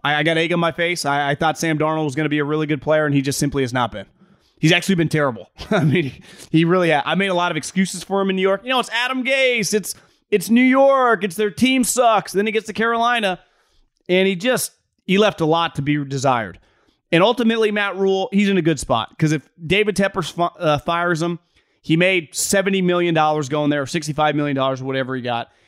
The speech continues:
and he will go to college and immediately get eighty, ninety million dollars. But in terms of the N F L, like, he'll never get another N F L job again.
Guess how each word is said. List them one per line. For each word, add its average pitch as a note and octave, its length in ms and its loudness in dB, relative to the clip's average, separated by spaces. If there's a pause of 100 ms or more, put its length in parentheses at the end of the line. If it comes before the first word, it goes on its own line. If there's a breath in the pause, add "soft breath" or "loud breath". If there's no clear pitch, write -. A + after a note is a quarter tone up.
(180 soft breath)
and F#3 120 6
he A3 80 6
will A3 160 2
go F#3+ 240 2
to F#3+ 40 0
college F3 560 0
and F3 140 0
immediately E3+ 540 0
get C#3+ 260 0 (480)
eighty, D#3 260 2
ninety C3 380 2
million A2+ 360 -10
dollars. G#2 420 -16 (560 soft breath)
But F3+ 260 2 (400)
in F3 120 2
terms G3+ 260 0
of F#3+ 80 -6
the G3 120 -2
N G3 100 0
F F#3+ 120 -4
L, G3+ 320 2
like, E3 200 0 (120)
he'll F3 140 2
never G#3+ 200 0
get A3+ 140 -2
another G#3+ 380 -2
N F#3 80 2
F E3 100 -2
L E3 100 0
job C#3 240 0
again. A#2 240 -10